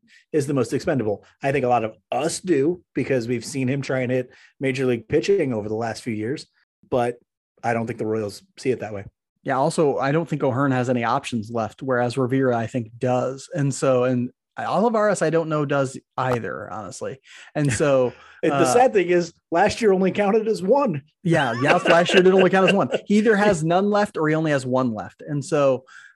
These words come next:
Speaker 2: I, I, I don't know what they're gonna do with him, um, but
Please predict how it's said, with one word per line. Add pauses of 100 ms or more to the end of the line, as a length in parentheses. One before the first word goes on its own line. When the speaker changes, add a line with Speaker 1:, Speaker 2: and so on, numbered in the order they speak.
(120)
Speaker 2:
I,
I,
I
don't
know
what
they're
gonna
do
with
him,
um,
but